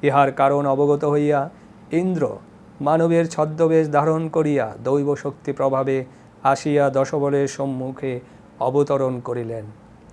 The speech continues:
এবং বুদ্ধ ধর্ম ও সঙ্গের গুণকীর্তন করিতে করিতে পথ করিয়া চলিতে লাগিলেন। পুরাণ জটিল ভ্রাতা মহাশিষ্যত্রয়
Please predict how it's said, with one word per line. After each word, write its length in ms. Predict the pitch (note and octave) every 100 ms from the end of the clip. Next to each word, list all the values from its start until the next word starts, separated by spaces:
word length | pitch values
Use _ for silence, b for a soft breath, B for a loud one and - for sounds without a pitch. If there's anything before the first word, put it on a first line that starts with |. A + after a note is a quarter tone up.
| -
এবং 240 | C#3 C3
বুদ্ধ 520 | A2+ D3 C#3+ C#3+ D3 C#3
ধর্ম 300 | B2+ C#3 C3+
ও 200 | C3 B2+
সঙ্গের 540 | C3 C#3 C#3 B2+ B2+ A#2+
গুণকীর্তন 760 | B2 C3+ B2 C#3 - D3 D3
করিতে 320 | C#3 C#3 C3+
করিতে 400 | C3 B2+ A#2 A2 A2 B B - -
পথ 280 | C3 C3+ B2+ -
করিয়া 420 | C3+ B2+ B2+ A#2+ - - - -
চলিতে 360 | - C#3+ C#3+ C#3
লাগিলেন। 440 | A#2+ A2 A2+ G2+ - - - - - B B B -
পুরাণ 420 | C#3+ D3+ D#3 D#3 D#3
জটিল 480 | D3+ D#3 D#3+ D#3
ভ্রাতা 840 | D#3 - - D3+ D3 D3+ D#3 D3+ D3+
মহাশিষ্যত্রয় 1200 | C3 C#3+ C#3+ D3 C#3+ - D3 C#3+ - C#3 C#3